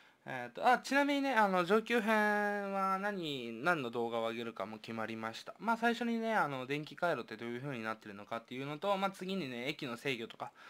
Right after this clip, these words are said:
まあ、そういう、あの、アイテムの制御、イーサータの制御とか、そっちの方面。で、次に、あの、電気でね、ピカピカ光るとか、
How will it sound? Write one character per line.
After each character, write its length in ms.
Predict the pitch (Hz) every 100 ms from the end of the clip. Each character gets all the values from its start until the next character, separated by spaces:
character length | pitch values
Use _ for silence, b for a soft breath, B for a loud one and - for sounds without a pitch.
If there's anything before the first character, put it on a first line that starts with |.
| B B B B
ま 80 | 190
あ、 20 |
そ 140 | 190
う 60 | 190
い 80 | 190
う、 60 | 185
あ 80 | 170
の、 180 | 165
ア 80 | 220
イ 80 | 240
テ 80 | 175
ム 80 | 123
の 80 |
制 180 | 113 113
御、 100 | 107
イ 120 | 147
ー 40 | 165
サ 120 | 170
ー 20 |
タ 100 | 160
の 60 | 160
制 200 | 160 165
御 100 | 127
と 100 | 123
か、 120 | 156
そ 140 | 151 143
っ 40 |
ち 120 | -
の 80 | 135
方 200 | 127 127
面。 240 | 117 98 139
で、 260 | 240 254 247
次 280 | 247 269
に、 240 | 233 220 196
あ 80 | 156
の、 280 | 135 123 120
電 260 | 139 127
気 460 | 117 113 110 107 101
で 80 | 107
ね、 120 | 190
ピ 100 | 190
カ 100 | 160
ピ 100 | 131
カ 60 | 127
光 300 | - - 107
る 20 |
と 100 | -
か、 140 | -